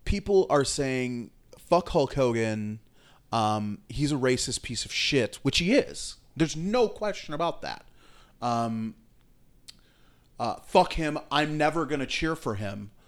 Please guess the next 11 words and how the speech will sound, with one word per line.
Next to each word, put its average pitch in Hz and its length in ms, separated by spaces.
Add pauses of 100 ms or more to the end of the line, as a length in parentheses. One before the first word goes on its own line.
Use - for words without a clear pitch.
(460)
I 131 160
can't - 340
wait 127 280
to 127 80
go 117 200
to - 140
the 113 100
next - 680 (480)
W 131 400
W 113 560
E 104 320